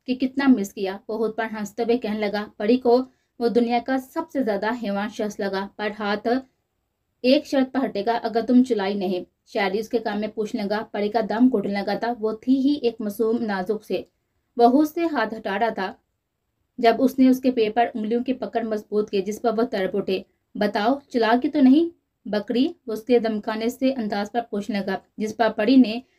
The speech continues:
बचने और सांस लेने के लिए जल्दी से नाम में सर हिलाने लगे थे। "गुड गर्ल, मुझे तुमसे यही उम्मीद थी।" कहने के साथ ही उसने अपना हाथ हटाया और वही हाथ उसके गिर्द बांध लिया। फिर अपने लब उसके गर्दन पर मिस किए।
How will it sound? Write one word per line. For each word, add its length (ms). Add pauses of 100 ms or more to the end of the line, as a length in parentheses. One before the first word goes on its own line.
(180)
बचने 460
और 180
सांस 420
लेने 180
के 120
लिए 120
जल्दी 260
से 180
नाम 220
में 80
सर 220
हिलाने 300
लगे 280
थे। 160 (260)
"गुड 320
गर्ल, 240 (400)
मुझे 160
तुमसे 320
यही 320
उम्मीद 320
थी।" 200 (260)
कहने 260
के 140
साथ 220
ही 180
उसने 680
अपना 420
हाथ 300
हटाया 340
और 220
वही 180
हाथ 200
उसके 340
गिर्द 340
बांध 280
लिया। 220 (180)
फिर 340 (340)
अपने 280
लब 240
उसके 240
गर्दन 260
पर 180
मिस 240
किए। 320